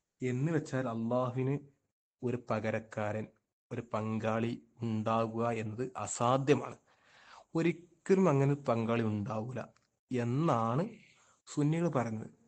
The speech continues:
കാരണം തൗഹീദ്, അള്ളാഹുവിന്റെ വഹദാനിയത്ത് അംഗീകരിക്കുക എന്ന് പറഞ്ഞാൽ അതിന് അത്രത്തോളം ശക്തിയുണ്ട്, അത്രത്തോളം സ്ട്രോങ് ആ.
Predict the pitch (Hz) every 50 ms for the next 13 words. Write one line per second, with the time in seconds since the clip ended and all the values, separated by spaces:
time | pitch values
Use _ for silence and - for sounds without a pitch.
0 | _ _ _ _ _ _ _ _ - - 139 147 151 147 147 139 143 135 - 151
1 | 147 143 131 120 123 131 135 139 143 143 127 120 - 131 127 123 123 127 131 131
2 | 127 127 - 127 117 113 113 110 110 107 110 110 - - - - _ _ _ _
3 | _ _ _ _ _ - - _ _ _ _ _ _ _ _ _ - - 131 123
4 | 147 143 143 139 139 135 139 135 143 147 143 135 - - 147 147 - 160 156 165
5 | 156 160 - - 123 - - - - 143 131 113 101 - - - - _ _ _
6 | _ - - 127 - - 151 143 - 147 156 151 - - - 127 113 113 113 113
7 | 113 107 104 - -